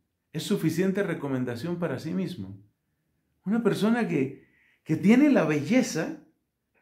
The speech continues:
la belleza, verdad, auténtica belleza, no necesita muchas recomendaciones. La belleza se recomienda a sí misma, como el diamante que yo decía. Entonces yo creo que a nosotros lo que nos corresponde es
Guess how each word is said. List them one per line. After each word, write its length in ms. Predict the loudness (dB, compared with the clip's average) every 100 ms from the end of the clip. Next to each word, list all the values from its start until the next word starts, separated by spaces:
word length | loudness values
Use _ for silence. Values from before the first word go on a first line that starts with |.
| _
la 120 | -6
belleza, 640 | -2 2 2 2 -2 -6 -10 -20 -20
verdad, 480 | -12 -4 -4 -2
auténtica 480 | -4 0 2 2 2
belleza, 420 | 2 2 -2 -6 -12 _ _ 2
no 180 | 6 6
necesita 540 | 6 2 -2 0 2
muchas 320 | 4 2 -2
recomendaciones. 1000 | -2 -4 -6 -6 -6 -6 -6 -6 -8 -12 -20 _ _ -4
La 160 | 0
belleza 460 | 2 4 4 4 -2
se 120 | -6
recomienda 640 | -8 -8 -6 -4 -2 -2
a 40 | -2
sí 140 | -2
misma, 320 | -2 0 -2
como 160 | -2 -4
el 80 | -2
diamante 440 | 0 0 -2 -2
que 100 | 0
yo 120 | 0
decía. 520 | 0 -4 -4 -4 -6 -16 _ _ _ _ -20 -4
Entonces 440 | 2 6 6 6 0
yo 120 | 0
creo 180 | 2 2
que 100 | 2
a 40 |
nosotros 400 | 2 -2 -4 -2
lo 120 | -2
que 100 | -2
nos 180 | -4 -4
corresponde 680 | -6 -6 -8 -4 -2 0 0
es 260 | -2 -8